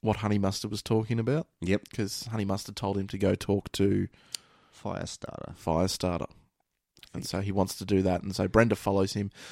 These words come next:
Speaker 1: But they're now joined by Sammy Bagel Junior.
Speaker 2: Where'd they come from? I must have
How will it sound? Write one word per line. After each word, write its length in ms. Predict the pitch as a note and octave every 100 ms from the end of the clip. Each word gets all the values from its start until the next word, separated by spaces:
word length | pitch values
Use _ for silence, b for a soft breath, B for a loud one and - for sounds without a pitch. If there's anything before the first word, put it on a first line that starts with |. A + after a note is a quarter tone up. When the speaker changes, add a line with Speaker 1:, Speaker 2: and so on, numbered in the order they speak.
| C3+
Speaker 1:
But 120 | B2 A2+
they're 120 | A#2
now 340 | A#2 A2+ - - - -
joined 260 | - G2 F#2
by 180 | F#2 F#2
Sammy 280 | - G#2
Bagel 300 | G2 F#2 F#2+ F#2+
Junior. 460 | F#2 F#2 F#2+ F2+ - _ _ _ _ b b b
Speaker 2:
Where'd 180 | - G3+
they 140 | C#4+ C4
come 220 | - G#2+
from? 360 | B2+ B2+ C3 B2
I 60 |
must 220 | A2 A#2 -
have 160 | E2+